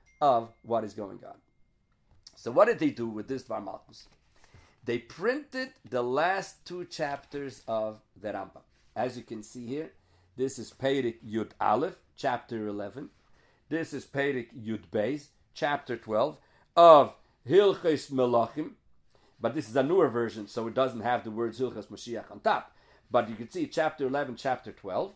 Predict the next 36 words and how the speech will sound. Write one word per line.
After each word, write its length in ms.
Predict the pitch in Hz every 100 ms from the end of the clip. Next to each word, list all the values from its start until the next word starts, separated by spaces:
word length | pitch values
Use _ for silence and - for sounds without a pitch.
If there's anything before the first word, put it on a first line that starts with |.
| _ _ _ _ _ - - _ _
which 180 | 113 120
is, 100 | 127
again, 300 | 120 147 120 - _ -
chapter 480 | 147 139 - 117 104
nine 240 | 120 143
hundred 280 | 135 135 127
and 60 | 120
ninety-nine 480 | 113 107 110 107 98
and 100 | 87
chapter 320 | 117 107 110
one 200 | 98 90
thousand. 380 | 87 - 117 - _ _ _ _ _ _ _ -
And 200 | 110 120
here 180 | 220
is 120 | 226 165
the 180 | 226 269
end 220 | 262 226
of 120 | 220
the 80 | 220
Rambam. 360 | 156 147 147
This 120 | 165 180
is 80 |
where 80 | 170
the 80 | 156
Rambam 300 | 151 151 131
ends. 320 | 98 95 - - _ _ _ _ _ _ _ _ _ - - -
Here, 640 | 123 208 294 254 208 226 - _
they 140 | 139 151
also 420 | 165 208 226 208
printed 580 | - 180 214 - 160 151 -
an 140 | 135 - -
early 500 | 302 330 311 208 143
version 480 | 104 127 117 123
of 120 | 110 104
the 120 | 104
Rambam, 400 | 104 98 104